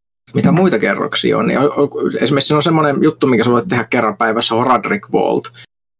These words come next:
josta, jossa sä saat semmosia juttuja, semmosia itemeitä. Ensin sun pitää kerätä niinku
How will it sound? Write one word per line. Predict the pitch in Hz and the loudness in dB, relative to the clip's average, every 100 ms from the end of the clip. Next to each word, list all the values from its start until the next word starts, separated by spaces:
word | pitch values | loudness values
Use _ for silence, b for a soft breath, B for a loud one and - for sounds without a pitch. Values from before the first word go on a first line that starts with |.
| - | -6
josta, | 110 - 117 | -4 -2 0
jossa | 113 123 | 0 0
sä | 117 | 0
saat | 120 117 | 0 0
semmosia | 120 113 110 110 107 104 b b _ | -2 -2 2 2 2 0 b b _
juttuja, | 120 117 - 110 95 101 - | -2 -2 0 2 2 -2 -4
semmosia | 113 104 107 | -2 0 2
itemeitä. | 143 196 147 117 117 | 0 0 0 0 -2
Ensin | 117 113 | -2 -2
sun | 110 | -2
pitää | - 110 | -2 -2
kerätä | 120 117 110 101 | 0 0 0 0
niinku | 101 104 117 | 0 0 -2